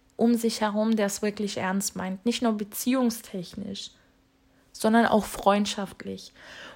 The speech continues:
Und dieses Problem ist, diese Menschen sind einfach noch nicht reif. Das heißt, diese Menschen sehen Erfolg durch Hab und Gut, durch teure Autos, durch teuren Schmuck, durch Parfums, durch Schminke,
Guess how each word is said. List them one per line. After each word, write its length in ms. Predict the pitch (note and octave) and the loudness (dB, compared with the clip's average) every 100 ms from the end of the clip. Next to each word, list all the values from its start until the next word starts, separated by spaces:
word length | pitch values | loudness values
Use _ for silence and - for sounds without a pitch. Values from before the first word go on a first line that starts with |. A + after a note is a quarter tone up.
| - | -6
Und 160 | A3 | -4
dieses 220 | A#3 A#3 A3+ | -2 -4 -4
Problem 440 | - A3 B3 C#4 | -4 0 2 0
ist, 280 | C4+ C4 - | -2 -6 -2
diese 220 | A3+ A3 | 0 2
Menschen 480 | A3 A#3 C4 - A3+ | 2 2 0 0 0
sind 180 | A3 - | 0 -2
einfach 600 | G#3+ A3+ - A3+ A3+ - | -2 -2 0 -2 -2 -2
noch 180 | G#3 G#3+ | -2 2
nicht 320 | A3+ - G3+ | 0 0 0
reif. 460 | G3 G3+ G3+ - - | 0 0 -4 -10 -12
Das 240 | - - | -12 -4
heißt, 260 | G#3 G#3+ - | -2 -2 -4
diese 220 | G#3 G3+ | -2 2
Menschen 560 | G3+ A3 B3 - A3+ A3 | 4 2 2 0 0 2
sehen 280 | G3+ A3 | 0 0
Erfolg 840 | - - G3+ - - G3+ A3+ C#4+ - - _ _ _ _ _ _ _ _ _ _ _ - | -2 -4 -4 -2 2 4 4 0 -6 -20 _ _ _ _ _ _ _ _ _ _ _ -4
durch 260 | G#3+ G3+ | -2 2
Hab 200 | A3 A3 | 4 6
und 220 | A3 A3 G3+ | 4 0 0
Gut, 400 | G#3+ G#3+ F#3+ F#3 | -2 -2 -2 -4
durch 220 | G#3+ G3+ | -4 -2
teure 440 | - G#3+ G#3+ G#3+ - | 2 4 4 0 2
Autos, 540 | G#3 G3+ - F#3+ - | 2 0 -4 -6 -2
durch 280 | A3+ A3+ - | 0 0 0
teuren 460 | - G#3+ A3 G#3+ | 4 6 6 2
Schmuck, 420 | G#3 - F#3+ F#3 - _ | -2 -2 -2 -4 -12 _
durch 360 | A#3 A#3+ A#3 - | 4 4 2 -8
Parfums, 800 | G#3+ G#3 G#3 F#3+ E3+ - - - | -6 -6 -2 -2 -2 -4 -10 -2
durch 340 | A#3 A#3+ A#3 | 2 2 2
Schminke, 760 | - G#3 G#3 G#3 G3+ - - | 2 4 4 2 0 -6 -10